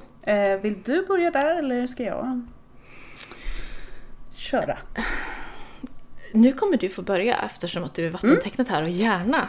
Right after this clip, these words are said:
Speaker 2: sätter dig själv åt sidan.
Speaker 1: <laughs> Nej,
Speaker 2: Nu får du
Speaker 1: just det.
Speaker 2: köra.
Speaker 1: Lite träning här.
Speaker 2: Mm.
Speaker 1: Nej, men jag kör gärna först. Ehm, som vi har pratat om, eller som jag, ni gjorde min lilla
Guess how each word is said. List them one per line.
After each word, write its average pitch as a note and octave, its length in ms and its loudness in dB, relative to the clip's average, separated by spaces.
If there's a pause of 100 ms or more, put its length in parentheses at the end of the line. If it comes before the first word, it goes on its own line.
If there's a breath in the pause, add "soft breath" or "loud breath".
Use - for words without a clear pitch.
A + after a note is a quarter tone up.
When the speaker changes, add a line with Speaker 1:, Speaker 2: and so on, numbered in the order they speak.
Speaker 2:
sätter - 300 -6
dig G3 100 2
själv G#3 440 -6
åt - 120 -8
sidan. G#3 640 -2 (360)
Speaker 1:
<laughs> - 400 -4
Nej, B3 540 12
Speaker 2:
Nu D4 300 12
får F4+ 120 10
du F4 120 12
Speaker 1:
just - 160 6
det. G4+ 60 12
Speaker 2:
köra. B3 480 12 (380 loud breath)
Speaker 1:
Lite F3+ 300 2
träning F3+ 500 2
här. - 260 0
Speaker 2:
Mm. A3 180 -4 (120)
Speaker 1:
Nej, F#3 100 8
men F3+ 140 10
jag B3+ 180 10
kör G3 240 4
gärna E3+ 400 2
först. - 640 -6
Ehm, F3 640 6 (580)
som G#3 200 6
vi G3 80 8
har F#3+ 260 8
pratat F3+ 440 -2
om, D#3 260 -2
eller - 180 -6
som - 240 -2
jag, - 140 -4 (280)
ni D#3+ 140 -4
gjorde E3 160 -2
min D3 220 0
lilla - 220 -4